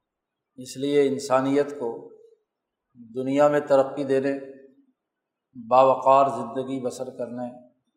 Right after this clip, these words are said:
غالب ہو کر رہنے اور آخرت میں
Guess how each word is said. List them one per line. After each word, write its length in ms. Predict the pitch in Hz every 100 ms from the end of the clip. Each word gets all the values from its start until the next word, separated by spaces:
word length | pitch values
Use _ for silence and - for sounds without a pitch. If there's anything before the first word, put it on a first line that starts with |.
| _ _ _ _ _ _ _ _ _ _ _ _ _ _ _ _ _ _ _ _ -
غالب 580 | 117 120 135 147 135 117
ہو 160 | 131
کر 200 | 131 147
رہنے 380 | 120 127 123 139 123 - - _ _ _ _ _ _ _ _ _ _ _
اور 280 | 123 135 143 -
آخرت 520 | 135 135 139 147 135
میں 180 | 127